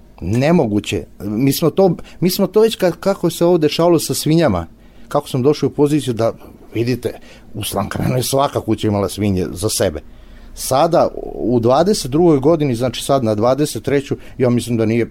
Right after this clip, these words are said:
trideset posto kuća imala svinje. A tri godine trajalo je uništavanje svinjarskog sektora i na kraju je uspelo.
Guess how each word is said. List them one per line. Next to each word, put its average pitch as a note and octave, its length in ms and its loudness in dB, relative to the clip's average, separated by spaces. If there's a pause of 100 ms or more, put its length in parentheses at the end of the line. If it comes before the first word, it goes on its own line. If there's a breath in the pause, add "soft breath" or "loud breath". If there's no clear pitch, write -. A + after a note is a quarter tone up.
(120)
trideset A2 300 -2
posto F#2+ 220 -6
kuća - 280 -8
imala E2+ 140 -8
svinje. - 260 -12 (400)
A G#2 120 -4
tri G#3 280 0
godine F3 440 2
trajalo E3 380 2
je D3+ 60 4
uništavanje C#3+ 800 0
svinjarskog C3+ 640 -2
sektora E2+ 500 -4 (500)
i G#2+ 100 -4
na G2 80 -4
kraju A2+ 260 0
je A#2 100 2
uspelo. D#2 420 -4